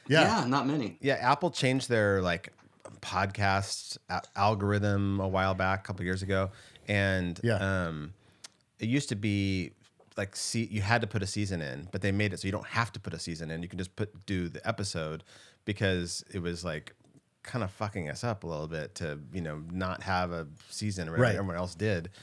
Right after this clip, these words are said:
Speaker 3: And, yeah, now we're just stuck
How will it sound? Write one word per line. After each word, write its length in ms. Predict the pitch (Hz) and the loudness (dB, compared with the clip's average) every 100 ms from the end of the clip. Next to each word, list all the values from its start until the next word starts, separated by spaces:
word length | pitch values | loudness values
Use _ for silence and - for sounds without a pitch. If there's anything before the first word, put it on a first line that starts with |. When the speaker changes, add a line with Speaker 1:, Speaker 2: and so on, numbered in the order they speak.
| - - _ - | -20 -20 _ -4
Speaker 3:
And, 580 | 92 85 80 82 78 101 | -2 0 -2 -4 -4 0
yeah, 200 | 123 92 | 2 2
now 240 | 101 101 | 2 0
we're 100 | 98 | 0
just 240 | 90 - - | -2 -6 -6
stuck 460 | - 113 92 - | -2 0 -2 -10